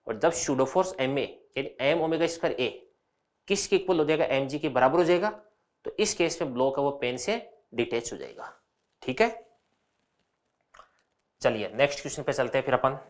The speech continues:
अगला क्वेश्चन देखते हैं। Question number sixty-six, three simple harmonic motions of equal amplitude A and equal time period in the same direction combine। The phase of the second motion is sixty degree ahead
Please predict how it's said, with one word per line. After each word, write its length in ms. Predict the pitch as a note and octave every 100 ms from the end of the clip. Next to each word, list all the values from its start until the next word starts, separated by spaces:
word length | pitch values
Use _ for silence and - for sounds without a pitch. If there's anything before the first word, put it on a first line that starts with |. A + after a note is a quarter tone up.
| - - -
अगला 200 | C3 C3+
क्वेश्चन 240 | C3+ D3+
देखते 260 | A#2+ A2+ B2+
हैं। 140 | C3 - _ _ _ _ _ _ _ _ _
Question 240 | D#3 D3 D3
number 120 | D3
sixty-six, 640 | - D3+ - B2 F#2+ - - _ _ _ _ _ _
three 120 | - F#3+
simple 320 | G3 F3 E3+
harmonic 420 | D#3+ D#3 E3 E3 - - -
motions 360 | C3+ D3 E3+ E3
of 180 | D3+ D3+
equal 280 | C#3 D3 C#3+
amplitude 380 | C#3+ - - -
A 120 | F#3+ C#3
and 260 | D3 D3 -
equal 240 | - G3+
time 240 | - C#3+ D3
period 200 | C#3+ D#3+ - _ _ _ _ _ -
in 140 | C#3
the 80 | D3
same 260 | - C#3 C#3
direction 440 | C3+ C#3+ - D#3 -
combine। 280 | A#2+ A2 F2+ - _ _ _ _ _
The 60 | A2
phase 340 | - D3 E3+ E3+
of 100 | D3+
the 60 | D#3+
second 360 | - C3+ D#3+ C#3
motion 260 | C#3 D3+ C#3+
is 80 |
sixty 300 | - D#3 D#3 C#3+
degree 160 | D3
ahead 300 | A#2+ B2 D#3+